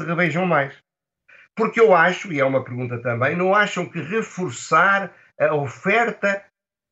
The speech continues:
de políticos, reforçar o pluralismo dos partidos, melhora a democracia em Portugal?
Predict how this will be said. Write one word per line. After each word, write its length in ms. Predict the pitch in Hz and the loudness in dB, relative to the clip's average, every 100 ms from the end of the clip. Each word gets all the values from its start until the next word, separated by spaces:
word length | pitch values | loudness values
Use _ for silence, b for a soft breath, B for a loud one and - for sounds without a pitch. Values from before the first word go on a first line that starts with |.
| - | -16
de 140 | 120 | -14
políticos, 840 | - 170 170 131 131 117 120 - - - | -10 -6 -4 -4 -6 -10 -10 -16 -16 -12
reforçar 920 | 151 147 160 120 - 151 196 214 - B | -10 -8 -8 -6 0 4 2 0 -8 B
o 80 | - | -14
pluralismo 800 | 120 190 202 180 160 202 226 202 | -10 -6 0 2 2 -2 -6 -6
dos 140 | 175 127 | -8 -4
partidos, 680 | - 123 127 113 - - _ _ _ _ | -4 -4 -6 -8 -10 -18 _ _ _ _
melhora 580 | 190 196 190 226 226 202 | -4 0 2 4 6 4
a 60 | 170 | 2
democracia 600 | 170 156 156 123 143 127 | -4 -8 -10 -10 -8 -8
em 60 | |
Portugal? 540 | - - 107 131 180 | -8 -10 -4 -4 -6